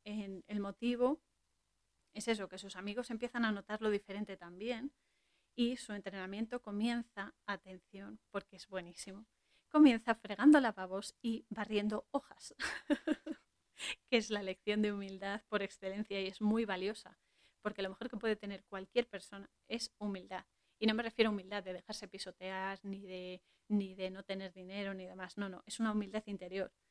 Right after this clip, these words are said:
Es decir, que sobre todo cuando tenemos algún don para exhibirlo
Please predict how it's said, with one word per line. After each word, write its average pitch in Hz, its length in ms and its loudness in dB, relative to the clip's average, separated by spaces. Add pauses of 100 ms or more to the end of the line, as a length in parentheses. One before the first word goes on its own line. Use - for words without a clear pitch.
(360)
Es 214 100 -6
decir, 196 340 -6
que 190 260 -14
sobre 185 360 -8
todo 214 320 4 (640)
cuando 190 280 -6
tenemos 196 400 -10
algún 190 260 -6
don 185 260 -4 (600)
para 185 180 -8
exhibirlo 190 680 -2